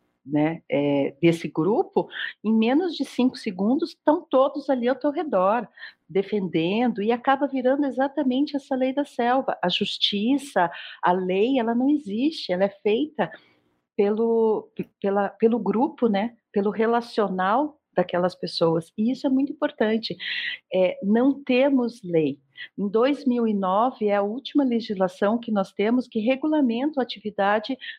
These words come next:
dos motoboys e mototaxistas em todo o Brasil, que nós chamamos de motofretistas. Pasmem vocês,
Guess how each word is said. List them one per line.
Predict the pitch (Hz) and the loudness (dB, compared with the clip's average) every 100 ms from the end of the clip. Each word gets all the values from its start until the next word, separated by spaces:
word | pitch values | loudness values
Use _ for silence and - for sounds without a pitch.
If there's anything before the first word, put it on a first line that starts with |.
| - | -4
dos | 226 | 0
motoboys | 220 226 233 196 180 190 226 233 - - | 2 2 0 -2 2 2 2 -2 -10 -4
e | |
mototaxistas | 190 180 185 - 185 - - 226 233 180 | 0 0 -2 -2 -2 -2 -2 -2 -2 -2
em | 180 | -2
todo | 180 185 | 0 0
o | 175 | 2
Brasil, | 175 170 190 202 | 2 2 0 -2
que | - | -2
nós | 175 | -4
chamamos | - 175 190 247 233 | -2 0 2 2 2
de | |
motofretistas. | 202 190 - 175 180 - 165 - 156 - - - - - | 0 -2 -2 -4 -4 -2 -2 -2 -4 -6 -10 -10 -10 -2
Pasmem | 220 262 269 254 240 | 0 2 2 0 -2
vocês, | 214 - 196 196 196 - | -6 -2 0 0 -2 -10